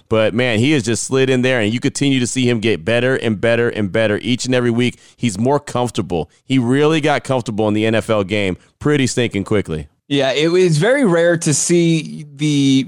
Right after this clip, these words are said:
Speaker 2: per-, the successor just jump right in, that it
Speaker 1: Right.
Speaker 2: goes just from one, one year to the next, and you go from predecessor to successor, and, and you've got your guy. And I think that Justin Herbert is, if Phillip Rivers is gonna have one of the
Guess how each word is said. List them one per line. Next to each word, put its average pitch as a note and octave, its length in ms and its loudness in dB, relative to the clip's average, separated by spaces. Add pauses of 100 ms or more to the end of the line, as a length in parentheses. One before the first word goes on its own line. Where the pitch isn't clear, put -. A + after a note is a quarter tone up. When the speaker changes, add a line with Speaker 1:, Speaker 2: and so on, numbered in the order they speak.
(120)
Speaker 2:
per-, D3 200 0 (100)
the C#3+ 180 0
successor C3+ 800 0
just B2+ 260 0
jump C3 260 0
right A#2+ 220 2
in, A2 140 2
that A2+ 140 2
it A#2+ 60 0
Speaker 1:
Right. A2+ 60 -4
Speaker 2:
goes C3+ 240 0
just C3 220 -2
from A#2 180 4
one, B2+ 180 2 (100)
one E3+ 260 2
year G3 260 2
to E3 140 -2
the D3 120 2
next, C3+ 400 0 (240)
and C#3+ 80 2
you C3+ 120 2
go C#3+ 160 2
from C3 200 0
predecessor D#3 640 0
to B2+ 140 -2
successor, C3+ 720 -2 (300)
and, C3 240 2
and C#3 140 2
you've C3 140 2
got B2 320 -2
your B2+ 80 0
guy. A2+ 280 0
And G#2+ 140 0
I A#2 80 -2
think C#3+ 280 -4
that B2+ 120 0
Justin C3 360 0
Herbert B2+ 520 0
is, B2+ 260 0 (220)
if D#3 160 -4
Phillip G3+ 300 0
Rivers F#3 300 2
is D3 120 -4
gonna D#3 160 -2
have D3+ 260 0 (380)
one D3 220 0
of D#3 60 2
the C3+ 120 0